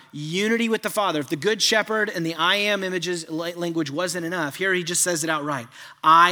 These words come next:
and the Father are one." We could do laps on that all day. But notice for Jesus,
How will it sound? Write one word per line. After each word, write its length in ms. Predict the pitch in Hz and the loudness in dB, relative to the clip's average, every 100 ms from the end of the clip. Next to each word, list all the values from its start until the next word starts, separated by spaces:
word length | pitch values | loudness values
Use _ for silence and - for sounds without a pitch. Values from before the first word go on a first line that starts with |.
| 190 | 2
and 140 | 190 | -2
the 80 | 190 | -4
Father 520 | - 151 139 139 143 | -2 0 0 -2 -6
are 200 | 143 135 | -6 -8
one." 420 | 135 185 151 123 127 - - | -8 -8 -8 -10 -12 -20 -14
We 100 | 185 | -10
could 140 | 165 160 | -8 -2
do 120 | 160 | 0
laps 440 | 147 175 143 - | 4 4 2 -4
on 160 | - 143 | -6 -4
that 180 | 139 135 | -6 -6
all 160 | 131 | -8
day. 260 | 123 160 139 | -6 -6 -6
But 160 | 127 160 | -6 -6
notice 440 | 165 196 226 226 | -2 0 0 -2
for 120 | 220 | -4
Jesus, 540 | 185 214 170 135 123 | -6 -6 -6 -6 -6